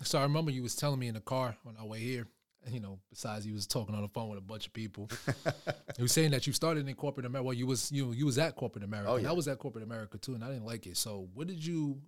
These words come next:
Speaker 1: you know,
Speaker 2: <laughs>
Speaker 1: what made you wanna do, wh-, like, what did you didn't like about corporate America, and, like, why did you,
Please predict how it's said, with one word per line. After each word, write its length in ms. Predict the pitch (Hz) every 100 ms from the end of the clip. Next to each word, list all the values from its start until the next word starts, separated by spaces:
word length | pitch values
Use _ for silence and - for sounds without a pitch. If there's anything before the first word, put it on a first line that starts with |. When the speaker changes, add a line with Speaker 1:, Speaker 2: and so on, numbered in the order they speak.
| _
Speaker 1:
you 80 | 120
know, 260 | 101 85 -
Speaker 2:
<laughs> 140 | 98 90
Speaker 1:
what 180 | - 165
made 240 | 185 156
you 140 | 165 123
wanna 180 | 131 160
do, 120 | 147 - - -
wh-, 80 | 127
like, 240 | 143 151 117 - - - 110
what 160 | 165
did 220 | 208 202 165
you 60 |
didn't 280 | 143 170 135
like 200 | 123 143
about 240 | 98 92
corporate 280 | - 110 107
America, 380 | 101 101 95 104
and, 80 | 95
like, 160 | 95 87
why 460 | 90 85 127 135 127
did 300 | 101 123 98
you, 200 | 98